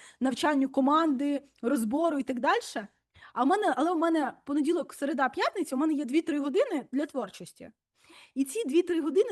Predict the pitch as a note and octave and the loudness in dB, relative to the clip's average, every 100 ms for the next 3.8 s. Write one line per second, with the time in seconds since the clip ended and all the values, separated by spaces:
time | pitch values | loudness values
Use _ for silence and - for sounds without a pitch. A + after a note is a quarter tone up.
0 | D#4+ C#4 D#4 D#4 - D#4+ C#4 B3+ C#4+ C4+ | -4 -2 -2 -4 -4 -4 -4 -8 -8 -6
1 | C4 - C#4 C#4 C#4 D#4 A4 F#4 B3 D4 | -6 -6 -4 -4 -2 2 2 2 2 0
2 | C#4+ B3+ A3 F3+ - - _ - - E4 | 0 0 -2 -4 -10 -20 _ -4 4 2
3 | E4+ E4+ D4 G#3 A#3+ D4+ B4+ C4+ | 6 6 6 4 2 2 2 -2